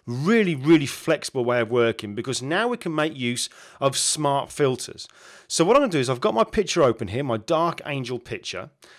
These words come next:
and I'm going to filter and convert for smart filters.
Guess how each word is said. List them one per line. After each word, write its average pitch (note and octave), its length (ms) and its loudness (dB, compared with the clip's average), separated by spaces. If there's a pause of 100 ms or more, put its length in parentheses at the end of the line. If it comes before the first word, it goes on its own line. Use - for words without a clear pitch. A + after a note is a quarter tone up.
(180)
and C#3 140 -2
I'm C#3+ 60 0
going C#3 100 2
to - 140 -6
filter A#3 760 -2
and C#3 260 -6
convert D3+ 680 2
for F3 80 -8
smart C3+ 500 -2
filters. - 640 -2